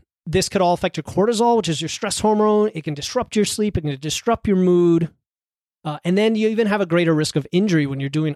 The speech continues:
all of this exercise. Just, you know, strength training is one of, if not the lowest chance of injury of,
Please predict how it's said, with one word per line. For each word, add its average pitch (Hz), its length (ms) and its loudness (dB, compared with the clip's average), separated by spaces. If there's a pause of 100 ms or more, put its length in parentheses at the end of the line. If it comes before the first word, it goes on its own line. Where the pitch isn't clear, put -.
all 175 280 0
of 165 40 2
this 160 200 0
exercise. 147 600 0
Just, - 240 -8 (500)
you 165 60 0
know, 147 160 0 (220)
strength 208 380 0
training 247 340 2
is 170 160 0
one 175 180 2
of, 214 200 0
if 180 160 0
not 180 180 -2
the 160 160 -4
lowest 143 680 -2 (520)
chance 147 420 -2
of 143 100 2
injury 160 300 2
of, 135 180 -2